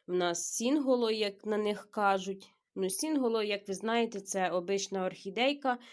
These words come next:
в якої зрізаються всі бутони, лишається тільки один. І получається велика така квітка. Він дав ще туди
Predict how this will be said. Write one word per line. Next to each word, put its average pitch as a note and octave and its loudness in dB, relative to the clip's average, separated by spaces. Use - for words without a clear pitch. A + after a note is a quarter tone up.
в - -4
якої G3 4
зрізаються F#3 4
всі F#3 0
бутони, B3 2
лишається G3+ 0
тільки G3 -4
один. E3+ -2
І C4 0
получається G3+ 0
велика F3+ 0
така F3+ -6
квітка. E3 -10
Він F#3 2
дав E3 0
ще F#3 -6
туди E3+ -4